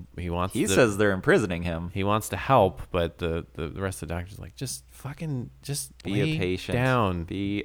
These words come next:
Speaker 2: a fucking
Speaker 1: Just show off your
Speaker 2: patient.
Speaker 1: chest and just be a patient, okay?"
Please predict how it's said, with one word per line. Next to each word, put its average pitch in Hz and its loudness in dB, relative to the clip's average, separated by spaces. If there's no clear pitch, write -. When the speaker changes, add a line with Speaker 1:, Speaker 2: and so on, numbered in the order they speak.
Speaker 2:
a - -16
fucking 90 -12
Speaker 1:
Just - -10
show 90 0
off 143 2
your 160 -6
Speaker 2:
patient. 143 -10
Speaker 1:
chest 131 -2
and 107 -6
just - -12
be 117 0
a 110 0
patient, 92 -4
okay?" 95 0